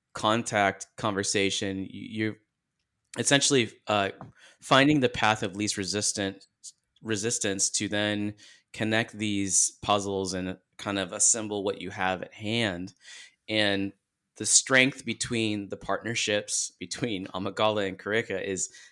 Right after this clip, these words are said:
not a path of least resistance. It's like the shining beacon of hope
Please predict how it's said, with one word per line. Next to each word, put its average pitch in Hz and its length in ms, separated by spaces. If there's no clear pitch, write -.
not 123 260
a 156 60
path 110 240
of 101 80
least 95 160
resistance. 92 500
It's - 140
like - 180
the 95 80
shining 98 640
beacon 107 400
of 90 300
hope 120 500